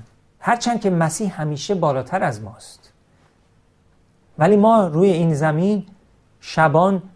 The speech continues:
و اعضای معمولی کلیسا همه برابر هستیم. و وقتی که ما پاهای همدیگر رو میشوریم، مثل یک تعمید کوچولویی میمونه. بعد از تعمید اصلیمون شاید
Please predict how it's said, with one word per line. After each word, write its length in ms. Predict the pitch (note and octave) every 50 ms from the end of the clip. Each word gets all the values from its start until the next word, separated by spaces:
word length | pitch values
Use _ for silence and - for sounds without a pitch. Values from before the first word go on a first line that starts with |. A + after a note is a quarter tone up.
| _ _ _ _ _ _ _ _ _ _ -
و 40 | D3+
اعضای 680 | D#3 D#3 D#3 D3+ C#3 C3 D#3 D#3 D#3 D#3 D#3 D3+ D3+ D3
معمولی 520 | D3 C#3+ D3 D#3 D#3 D3 D3 D3 D3 C#3+
کلیسا 360 | C#3 - D3 C#3+ C3+ - F#3+ F3
همه 320 | - - D3+ C#3+ D#3+ G3
برابر 480 | F3+ E3+ D#3 D3 C#3+ C#3 C#3 E3 G3 F#3
هستیم. 420 | D#3 C#3+ A2+ - - - G#2+ G#2+ - _ _ _ _ _ _ _ _ _ _ _ _ _ _ _ _ _ _ _ _ _ _ _ _ _ _ _ _ _ _ _ _ _ _ _ _ _ _ -
و 60 | E3 F#3
وقتی 380 | F#3+ G#3+ A3 - - A3+ G#3
که 160 | G#3+ - G#3+
ما 160 | G3+ G3 G3+ G3+
پاهای 380 | G3+ - F#3 F3 D#3+ F#3 G3
همدیگر 420 | F#3 F3 F3 E3+ E3 D#3 E3 D#3+ D#3
رو 80 | D#3+
میشوریم، 380 | D#3 D#3 D3+ - - D#3 F3+ G3
مثل 320 | G3+ G3+ G3+ F#3+ - G#3+
یک 100 | G#3 G#3
تعمید 480 | - - D3 C3+ D3 F3 E3 F3+ F3+ G3
کوچولویی 600 | F#3+ - - D#3 - - D#3+ C#3 D#3+ F#3 F3+ D3+
میمونه. 560 | B2+ A#2+ A#2+ A#2 A#2 A#2 A#2 A#2+ B2+ C#3 D#3+ _ _ _ _ _ _ _ _ - B2+
بعد 180 | D3 E3 F3
از 140 | F#3 E3+ -
تعمید 340 | - D#3+ D3+ D3 D#3 D#3+ E3+
اصلیمون 600 | D#3+ D3+ C#3+ - - F3+ F#3 E3+ D#3 D#3+ E3 E3
شاید 420 | - - F#3 F3+ F3+ F3+ F3 E3